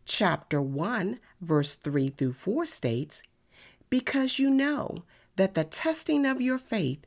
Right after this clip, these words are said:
produces perseverance. Let perseverance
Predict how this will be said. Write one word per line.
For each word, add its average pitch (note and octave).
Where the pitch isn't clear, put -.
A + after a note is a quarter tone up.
produces G3
perseverance. D#3
Let C#4
perseverance C#4